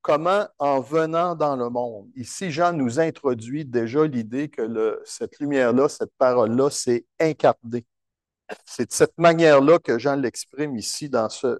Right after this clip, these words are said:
verset-là, puis il va y venir plus tard dans son prologue. Puis justement, les Juifs attendaient un Messie terrestre. Dans Jean six encore, on lit ceci, « Les gens ayant vu les miracles de Jésus, que Jésus avait fait,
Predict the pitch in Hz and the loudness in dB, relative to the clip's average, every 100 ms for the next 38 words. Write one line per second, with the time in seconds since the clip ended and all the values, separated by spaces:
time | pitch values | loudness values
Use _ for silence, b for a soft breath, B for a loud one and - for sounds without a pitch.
0 | _ 123 117 - 117 151 - 120 113 123 | _ -4 -2 0 4 4 4 -2 -2 -2
1 | 120 113 131 156 139 120 - 135 143 117 | -2 -6 -2 -2 -2 -6 -2 -2 -2 -6
2 | 104 - 113 117 104 117 117 - _ _ | -10 -12 -8 -4 -4 -4 -6 -10 _ _
3 | B B B B B _ _ - 143 131 | B B B B B _ _ 0 2 6
4 | 208 - 160 202 190 143 120 214 185 139 | 6 8 8 10 10 8 6 4 6 6
5 | 156 143 147 185 113 113 117 120 110 - | 6 6 4 2 2 -2 -4 -4 -6 -8
6 | 135 - 113 101 117 123 - 120 127 127 | -6 2 4 4 2 0 0 2 2 4
7 | 156 131 - 190 - 123 - 151 165 165 | 4 4 2 0 2 0 2 2 4 2
8 | - _ _ _ _ - 120 120 117 135 | -4 _ _ _ _ -8 -2 0 0 -2
9 | 165 147 - 120 - 175 160 143 135 135 | -4 -6 -6 -4 -6 -6 -2 0 2 2
10 | 185 165 143 147 131 190 170 147 139 139 | 4 2 2 0 0 -4 -4 0 2 4
11 | 165 151 135 123 131 120 151 185 - _ | 2 0 -4 -4 -8 -8 -10 -12 -14 _
12 | - 151 139 135 165 151 131 - - 190 | 4 6 6 4 6 8 6 2 2 2